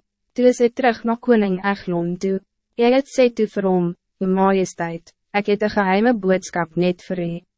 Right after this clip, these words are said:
Hierop het die koning vir sy amptenare gesê, "Stilte, ons wil alleen wees," en hulle is toe daaruit. Ehud het toe nader aan die koning gestap waar hy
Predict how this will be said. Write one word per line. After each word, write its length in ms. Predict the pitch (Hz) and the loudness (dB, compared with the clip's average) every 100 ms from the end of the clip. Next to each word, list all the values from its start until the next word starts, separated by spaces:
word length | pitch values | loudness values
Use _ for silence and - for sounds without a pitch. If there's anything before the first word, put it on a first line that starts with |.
| _ _ _ _ _ 226 | _ _ _ _ _ 0
Hierop 280 | 240 269 254 | 2 4 4
het 100 | 240 | 4
die 100 | 226 | 2
koning 420 | 240 233 233 220 | 4 4 2 -2
vir 140 | 202 | -4
sy 180 | - 208 180 | -2 -2 0
amptenare 640 | 202 214 208 196 180 180 | -2 -2 -4 0 0 -2
gesê, 540 | 180 202 - 185 185 190 _ _ | -4 -6 -2 -2 -2 -6 _ _
"Stilte, 600 | - - 180 180 190 208 _ _ _ _ | -20 -6 -6 -4 -10 -10 _ _ _ _
ons 220 | 240 220 | 0 4
wil 140 | 214 214 | 4 6
alleen 400 | 208 233 269 262 | 6 4 4 2
wees," 400 | 202 190 202 - _ - | 0 0 -4 -10 _ -4
en 100 | 202 | 0
hulle 220 | 202 196 | 2 0
is 140 | 196 - | -2 -2
toe 120 | 208 | 0
daaruit. 680 | 190 185 175 175 180 _ _ _ _ _ | 2 0 -2 -6 -6 _ _ _ _ _
Ehud 300 | 233 240 262 | 2 2 2
het 220 | 254 247 | -2 0
toe 100 | 226 | 0
nader 400 | 202 190 196 214 | 2 4 2 2
aan 140 | 196 185 | 2 0
die 120 | 196 | -2
koning 400 | - 208 214 226 | 0 2 2 0
gestap 640 | - 254 - 190 180 - | 0 -2 0 0 0 -2
waar 200 | 180 180 | 0 2
hy 120 | 180 | 2